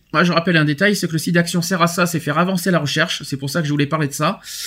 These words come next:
Euh, ben, ça serait bien que les, que les fonds du sida Action continuent à, ben, à faire, à faire avancer la recherche, notamment à Marseille. Euh, parce que, euh, ça commence à, ça continue à progresser, donc il faut continuer à donner, euh, au sida Action, notamment pour continuer à faire progresser cette recherche.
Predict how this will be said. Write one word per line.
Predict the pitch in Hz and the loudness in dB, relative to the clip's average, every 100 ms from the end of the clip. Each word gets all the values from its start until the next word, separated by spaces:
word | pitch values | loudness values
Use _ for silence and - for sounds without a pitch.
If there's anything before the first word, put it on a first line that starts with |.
| - - - | -12 -16 0
Euh, | 139 139 135 131 127 127 | 4 6 8 8 8 6
ben, | 131 170 | 6 4
ça | 190 | 4
serait | - | 2
bien | 175 208 | 2 2
que | 196 | 4
les, | 170 156 151 | 4 4 2
que | 143 | 2
les | 156 151 | 2 2
fonds | - 190 | 2 2
du | 170 | 2
sida | 170 156 | 2 0
Action | - 196 | 0 -2
continuent | 185 175 170 175 170 | -2 -4 4 4 6
à, | 156 147 | 4 2
ben, | 139 | 2
à | 135 | 2
faire, | 165 156 | 2 0
à | 117 - 143 | 2 0 -2
faire | 151 165 | 0 2
avancer | 175 170 | 2 4
la | 165 | 4
recherche, | 170 190 175 | 4 2 2
notamment | 170 170 170 | 2 4 4
à | 165 | 6
Marseille. | 165 170 180 196 151 - - - - - - - | 4 4 4 4 2 -2 -14 -18 -18 -18 -16 0
Euh, | 131 131 127 | 4 6 6
parce | 123 127 | 4 0
que, | 151 | 4
euh, | 139 135 127 123 123 | 6 6 6 6 4
ça | 131 151 | 4 0
commence | 156 175 170 | 2 0 2
à, | 151 | -2
ça | 135 151 | 0 0
continue | 165 170 185 | -2 2 2
à | |
progresser, | 170 156 147 180 190 | 2 0 0 2 2
donc | 170 | 0
il | |
faut | - | -2
continuer | 139 180 190 190 | -2 -2 2 4
à | 170 | 4
donner, | 165 165 156 143 | 4 4 4 4
euh, | 135 127 113 | 4 4 2
au | 139 | 0
sida | 202 165 | 2 0
Action, | - 190 202 | 0 0 2
notamment | 170 165 151 180 | 2 2 0 0
pour | - | -4
continuer | 170 170 147 156 | -4 -2 0 0
à | |
faire | 156 139 | -2 -6
progresser | - 151 147 185 | -8 -2 -2 -2
cette | 170 147 | -4 -4
recherche. | - 135 - | -2 -2 -2